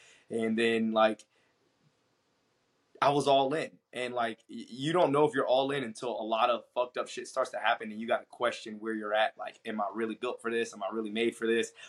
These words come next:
Or how the fuck can I make this work? Because I'm not even making money, but I need money to live. So it's like, you know,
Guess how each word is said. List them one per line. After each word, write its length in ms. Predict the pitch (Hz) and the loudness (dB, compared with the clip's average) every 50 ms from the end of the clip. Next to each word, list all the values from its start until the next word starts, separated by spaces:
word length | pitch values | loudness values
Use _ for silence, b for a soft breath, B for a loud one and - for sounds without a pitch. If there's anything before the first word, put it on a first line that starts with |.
| B B | B B
Or 300 | B 131 127 117 107 - - _ _ | B 6 8 8 6 2 -2 _ _
how 180 | - - 131 135 | 4 6 6 6
the 100 | 135 - | 6 2
fuck 300 | - - 131 117 - - | -2 0 0 0 0 -2
can 120 | - 113 | -6 -4
I 60 | 107 | -4
make 240 | 107 107 107 107 - | -4 -4 -6 -8 -8
this 160 | - 104 - - | -12 -14 -10 -2
work? 260 | 98 117 117 - - - | 0 2 2 2 0 -4
Because 320 | - - - 104 104 - - | -12 -6 -4 -4 -4 -2 0
I'm 200 | 101 110 110 107 | 2 2 4 4
not 180 | 113 117 120 117 | 4 2 2 2
even 240 | 113 107 107 107 | -2 -4 -6 -6
making 300 | 110 110 104 - 104 98 | -6 -6 -8 -8 -10 -2
money, 280 | 107 120 123 120 110 107 - | 2 4 4 4 2 -2 -2
but 100 | 107 104 | 0 0
I 100 | 101 101 | 0 0
need 200 | 110 120 113 104 | -2 -8 -8 -6
money 220 | 107 107 107 104 | -6 -6 -6 -8
to 100 | - 104 98 | -10 -10 -4
live. 260 | 107 120 120 - - - _ _ b b b b b | 0 0 0 0 -2 -6 _ _ b b b b b
So 380 | - - 117 113 113 110 113 | -6 -2 -2 0 0 0 0
it's 140 | 113 110 - | -2 -2 -2
like, 300 | 117 - - 110 107 - - | -2 -2 -2 -2 -4 -4 -2
you 160 | 123 120 117 | 0 2 4
know, 320 | 113 107 107 107 104 - | 6 6 6 4 2 -2